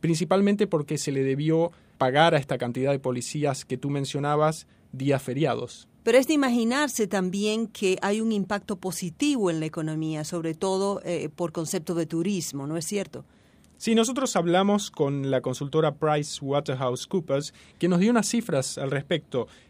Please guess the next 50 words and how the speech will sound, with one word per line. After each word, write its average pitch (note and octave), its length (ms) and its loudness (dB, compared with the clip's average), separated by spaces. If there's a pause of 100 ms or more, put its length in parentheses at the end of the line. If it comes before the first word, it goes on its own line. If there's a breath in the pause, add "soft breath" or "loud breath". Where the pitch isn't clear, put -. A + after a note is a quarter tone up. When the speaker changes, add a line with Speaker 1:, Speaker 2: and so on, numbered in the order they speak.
Speaker 1:
Eh, C#3+ 360 2
la D3 160 2
capital D#3+ 400 2
británica G#3 540 2
habría D#3+ 260 4
obtenido, E3+ 680 0
eh, C3 260 -2
ingresos D#3 600 0
por C3+ 220 -2
unos D3+ 220 -2
ciento G3+ 360 -2
setenta C#3 320 -4
y C3+ 60 -2
siete D#3 300 -4
millones C#3 520 -6
de B2 100 -4
dólares C#3+ 500 -2 (280 loud breath)
solo, D#3 580 4
eh, B2+ 220 -2
en B2+ 100 -4
concepto C3+ 440 -2
de C3 80 2
las, B2 140 -2 (220)
los B2+ 320 -2
gastos, D#3+ 400 0
las C3 200 -6
compras C3+ 640 -4 (240 soft breath)
que - 80 -10
hicieron C#3 240 -2
las C3+ 80 -2
personas C#3+ 320 -6
que C3+ 100 -6
llegaron C3 380 -2
de B2+ 80 -4
otras B2+ 200 -8
partes C3 300 -8
del B2+ 160 -8
país B2+ 420 -4
y B2+ 120 -10
del B2 160 -2
mundo. B2+ 460 0 (420 loud breath)
Se - 160 0
estima A3 360 2
que F3 140 -2
se F#3 160 -2
ha G3 100 0
pagado G3 440 0
hasta E3 220 -4
un E3+ 100 -2
precio F#3 500 -2